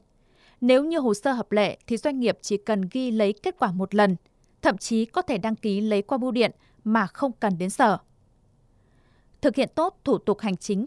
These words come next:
về đăng ký doanh nghiệp ở mức độ bốn, cắt giảm thời gian thực hiện các thủ tục đăng ký doanh nghiệp, đồng hành cùng doanh nghiệp và nhà đầu tư trong quá trình kinh doanh, đã giúp hệ thống hơn bảy nghìn năm trăm doanh nghiệp đang hoạt động trên địa bàn tỉnh có cơ hội giải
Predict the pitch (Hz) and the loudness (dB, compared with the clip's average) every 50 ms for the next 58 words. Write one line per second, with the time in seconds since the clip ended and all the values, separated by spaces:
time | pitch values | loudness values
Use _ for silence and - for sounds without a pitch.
0 | - - 214 190 226 214 - - 202 202 208 - 269 240 208 202 208 180 - - | -4 -2 -2 -2 -2 -2 -2 -2 -2 -2 -2 -2 -2 -2 0 0 0 0 -2 -4
1 | _ - 196 185 175 180 277 - - - 233 226 196 202 196 202 277 - _ _ | _ -4 -2 -2 0 -2 -2 -2 -2 -2 -2 0 2 2 2 2 0 -2 _ _
2 | _ _ _ _ - 403 392 - - 277 220 170 - - 220 190 185 - - 269 | _ _ _ _ 0 0 0 0 -2 -2 -2 -4 -4 -2 -2 -2 -2 -4 -6 -6
3 | 269 - - 190 - 208 196 185 - - - 330 349 - 240 - - 196 175 - | -6 -4 -6 -6 -2 -2 -2 -2 -2 -4 -8 -8 -6 -4 -6 -4 -4 -4 -6 -6
4 | - 196 233 220 214 - - 196 202 - - 262 233 214 220 190 - - _ _ | -4 -4 -4 -4 -2 -2 -4 -4 -4 -4 -2 -2 0 2 2 2 0 -2 _ _
5 | _ _ _ _ _ - 208 208 254 233 226 196 233 233 214 208 - 226 214 202 | _ _ _ _ _ -4 2 2 2 2 2 0 -2 -2 -2 -2 -2 -2 -2 -2
6 | - 302 262 247 233 196 170 - - 196 190 185 196 202 185 185 190 180 - 254 | -2 -2 -2 0 0 -2 -2 -2 -2 -2 -2 0 0 -2 0 -2 -2 -2 0 0
7 | 254 247 240 226 - _ _ _ _ - 240 233 220 208 - - 196 196 - - | 0 0 0 -4 -6 _ _ _ _ 0 0 0 0 0 0 -2 -2 -2 -2 -4
8 | 254 190 - - 214 202 196 233 226 226 214 202 - _ _ _ _ _ _ _ | -4 -4 -4 -4 -4 -2 0 2 2 2 2 0 -4 _ _ _ _ _ _ _
9 | _ - 185 180 220 262 - 359 359 - 269 214 - - 214 196 190 220 247 - | _ -2 2 2 2 4 2 -2 -4 -2 -4 -4 -2 -2 -2 -2 -2 -2 -4 -4
10 | 262 240 220 202 196 226 202 165 180 190 202 202 185 185 214 277 294 277 - - | -4 -2 -2 2 2 2 2 2 2 -2 -2 -2 -2 -2 -2 -4 -4 -6 -6 -6
11 | 302 277 269 - 285 240 214 190 175 - - - 285 277 269 240 214 180 175 202 | -6 -6 -4 -4 -2 0 0 0 -2 -4 -4 -4 -4 -4 -2 -4 -4 0 0 0
12 | 190 - - - 254 214 214 175 185 202 185 - - 220 190 170 - _ _ _ | 0 -2 -4 -6 -4 -4 -4 -2 -2 -4 -2 0 0 0 0 0 -4 _ _ _
13 | _ _ _ _ _ - 247 240 240 - 349 302 240 240 247 220 - - - 202 | _ _ _ _ _ 2 2 2 2 2 -2 -2 0 0 0 -2 -2 -4 -4 -2
14 | - 180 170 | -2 -2 -2